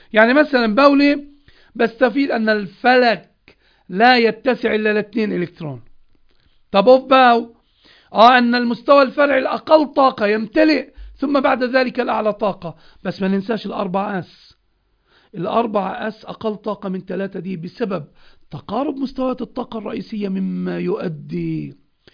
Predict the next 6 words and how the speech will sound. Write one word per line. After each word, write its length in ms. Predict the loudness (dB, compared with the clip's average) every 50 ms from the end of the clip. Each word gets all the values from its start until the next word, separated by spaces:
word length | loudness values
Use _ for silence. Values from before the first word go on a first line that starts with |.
| _ -20 -20 _ _ _ -6
إلى 160 | -4 -2 -2
التداخل 800 | -2 -4 -6 -8 -8 -6 -4 -4 -4 -4 -4 -6 -8 -10 -10 -10
في 140 | -10 -8 -6
المستويات 840 | -6 -6 -6 -8 -10 -14 -14 -12 -10 -10 -8 -6 -6 -6 -6 -6
الفرعية، 640 | -8 -8 -6 -6 -4 -4 -4 -4 -4 -4 -6 -8 -12 _ _ _ _ _
وبالتالي 840 | -2 -2 -2 -2 -4 -2 2 4 4 4 4 2 2 0 0 -2